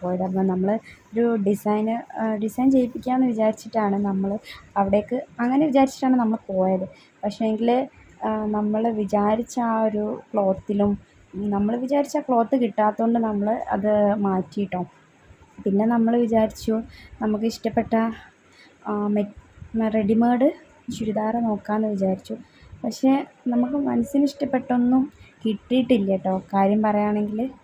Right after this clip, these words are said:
ഒരുപാട് കളക്ഷൻസൊക്കെ ഉണ്ട് ട്ടോ അവിടെ. പക്ഷേങ്കിൽ നമ്മൾ വിചാരിച്ചൊന്നും കിട്ടിയിട്ടില്ല. ആ, ഇപ്പം ദാ ഇങ്ങനെ, ആ, ഒരു കുട്ടീനെ കണ്ടപ്പോൾ ഇങ്ങനെ കളിക്കാം ട്ടോ. അപ്പം നമ്മൾ പിന്നെ അവിടെ നിന്ന് പെട്ടെന്ന് തന്നെ ഇറങ്ങി ട്ടോ.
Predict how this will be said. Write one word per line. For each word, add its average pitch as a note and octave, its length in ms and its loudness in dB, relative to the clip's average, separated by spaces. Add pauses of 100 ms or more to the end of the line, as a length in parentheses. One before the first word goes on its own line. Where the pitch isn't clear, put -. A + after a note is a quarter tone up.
(600)
ഒരുപാട് B3+ 640 0
കളക്ഷൻസൊക്കെ D4 640 4
ഉണ്ട് A3 300 0
ട്ടോ F#3+ 260 -2
അവിടെ. F#3 260 0
പക്ഷേങ്കിൽ G#3+ 800 -2
നമ്മൾ G#3+ 280 -2
വിചാരിച്ചൊന്നും A3+ 680 0
കിട്ടിയിട്ടില്ല. G3+ 540 -4 (420)
ആ, G3 100 0
ഇപ്പം F#3+ 320 0
ദാ A#3+ 240 0 (400)
ഇങ്ങനെ, A#3 500 0 (200)
ആ, A3 200 -4
ഒരു A3 100 -4
കുട്ടീനെ A3 400 -2
കണ്ടപ്പോൾ A3+ 340 -2
ഇങ്ങനെ A3 160 -2
കളിക്കാം G3 440 -2
ട്ടോ. F#3+ 120 -8
അപ്പം - 520 -12
നമ്മൾ A3 280 -2
പിന്നെ A3 280 -2
അവിടെ G#3 260 0
നിന്ന് A3 340 0
പെട്ടെന്ന് G#3 380 0
തന്നെ A3 140 2
ഇറങ്ങി F#3 320 0
ട്ടോ. F#3 220 -8